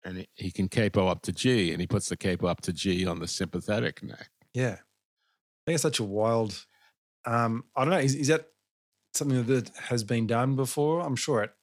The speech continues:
Speaker 2: probably has been experimented
Speaker 1: Well,
Speaker 2: with, but
Speaker 1: Indian music, Indian music is all about the sympathetic strings.
Speaker 2: Sure. Yeah,
Speaker 1: I
Speaker 2: yeah.
Speaker 1: remember I did a,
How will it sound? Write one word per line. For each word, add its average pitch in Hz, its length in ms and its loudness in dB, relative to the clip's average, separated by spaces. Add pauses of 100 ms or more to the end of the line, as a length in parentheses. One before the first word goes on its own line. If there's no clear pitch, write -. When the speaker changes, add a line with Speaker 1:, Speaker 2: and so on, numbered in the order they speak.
Speaker 2:
probably 104 240 -8
has 107 280 0
been 110 200 -4
experimented 107 560 -2
Speaker 1:
Well, 123 220 6
Speaker 2:
with, - 80 -4
but 135 60 6
Speaker 1:
Indian 170 360 4
music, 107 500 0
Indian 143 340 6
music 101 360 4
is 95 160 2
all 104 240 6
about 117 320 4
the 95 80 0
sympathetic 87 720 -4
strings. - 420 -10
Speaker 2:
Sure. - 260 -4 (600)
Yeah, 113 140 -4
Speaker 1:
I - 20 -4
Speaker 2:
yeah. 113 160 4
Speaker 1:
remember 110 340 4
I 107 100 4
did 107 200 2
a, 101 120 2